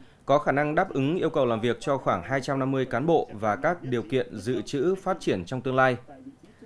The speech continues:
Khu đất xây dựng công trình nằm giữa trung tâm dự án quy hoạch khu hành chính mới huyện Bảo Yên. Công trình bố cục công năng thành ba khối. Khối nhà chính sáu tầng là khu làm việc của huyện ủy, Hội đồng Nhân dân, Ủy ban Nhân dân huyện.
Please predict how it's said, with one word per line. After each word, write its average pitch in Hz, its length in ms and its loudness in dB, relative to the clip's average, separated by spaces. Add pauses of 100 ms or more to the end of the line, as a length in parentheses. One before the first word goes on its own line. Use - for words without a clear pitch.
(220)
Khu 190 120 8
đất 202 140 4
xây 180 140 0
dựng 135 180 2
công 175 160 0
trình 131 240 0
nằm 123 200 2
giữa 143 200 0
trung 170 200 -2
tâm 151 280 2
dự 131 120 -2
án 123 240 0
quy 156 140 -2
hoạch 135 240 0
khu 147 160 -2
hành 110 180 -2
chính 127 260 -4
mới 127 180 0
huyện 165 180 0
Bảo 104 120 0
Yên. 143 240 2 (460)
Công 185 180 2
trình 135 260 2
bố 143 100 0
cục 180 200 4
công 156 180 -2
năng 151 280 2
thành 120 360 -2
ba 147 140 6
khối. 135 340 0 (400)
Khối 151 200 4
nhà 190 160 2
chính 139 260 -2
sáu 143 200 0
tầng 120 280 2 (100)
là 123 140 4
khu 180 160 0
làm 139 160 2
việc 120 200 0
của 101 140 -2
huyện 110 160 -4
ủy, 120 220 0
Hội 113 200 -4
đồng 123 160 0
Nhân 147 80 0
dân, 151 320 0
Ủy 113 140 -2
ban 117 120 0
Nhân 143 100 -4
dân 143 140 0
huyện. 131 220 0